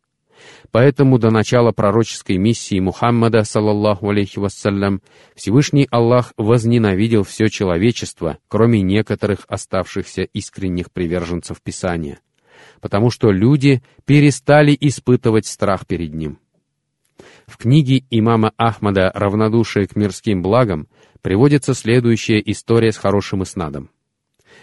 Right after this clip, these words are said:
Всевышний Аллах сказал в хадисе Кудси: «Удивителен ты, о сын Адама! Я сотворил тебя, а ты поклоняешься кому-то другому.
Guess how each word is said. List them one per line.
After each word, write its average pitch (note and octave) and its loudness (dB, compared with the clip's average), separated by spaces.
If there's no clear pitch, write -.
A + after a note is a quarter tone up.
Всевышний C3+ 2
Аллах A2 0
сказал F#2+ -2
в - -12
хадисе F2+ -6
Кудси: E2 -10
«Удивителен C3 4
ты, G#2+ 2
о G2 -4
сын G2+ -4
Адама! F#2 -2
Я A#2 4
сотворил B2 2
тебя, F2+ -2
а F#2+ -4
ты A2 0
поклоняешься G2 -4
кому-то F2+ -4
другому. F2 -4